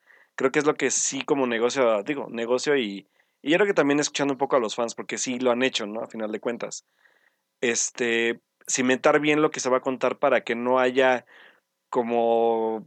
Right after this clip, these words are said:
desestabilizaciones después, como, digo, el gran ejemplo que les digo para mí es, es D C, ¿no? O sea, el entregar un producto mediocre que no satisface a nadie y que, que decepciona, ¿no? Entonces, creo que siendo un universo tan, tan, tan hardcore como el de Star Wars,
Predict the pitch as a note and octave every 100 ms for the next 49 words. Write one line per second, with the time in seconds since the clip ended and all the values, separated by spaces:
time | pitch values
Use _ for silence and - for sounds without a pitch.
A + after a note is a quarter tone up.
0 | _ - A2+ - B2 A2+ A#2 A2+ C3+ C3
1 | A2 - B2+ C#3 A2+ G#2+ G2+ - - C3+
2 | A#2+ G#2+ G#2+ A#2+ B2 B2+ C3 A#2+ G2+ G#2+
3 | G#2 A#2 A#2+ G#2+ G#2 A2 G#2+ - - -
4 | - A#2+ A#2 A#2 B2 A2 A2+ A#2 A2 G#2
5 | G#2 G2 - - _ - A#2+ A2+ C3 C3+
6 | C3+ B2+ B2 C3+ B2 A2+ A#2 B2+ A#2+ A2+
7 | A#2 A2+ - A#2 B2+ B2 A#2+ B2+ B2 A2+
8 | G#2 G2 - - _ A#2 A2+ A#2 - C3+
9 | A#2+ A2 A#2+ A#2+ B2 B2 A#2+ C3+ B2+ C#3
10 | B2+ - - _ - D3 D3 C3 B2 C3+
11 | B2 A#2 A2 G2+ _ - _ _ A#2+ A#2
12 | A#2 A2+ A2+ A2+ G#2+ - - A#2+ A#2 C3
13 | C3+ B2+ C3 C3 C3 A2+ G#2+ G#2+ A2 G#2
14 | C3 A#2+ A#2+ C3+ F3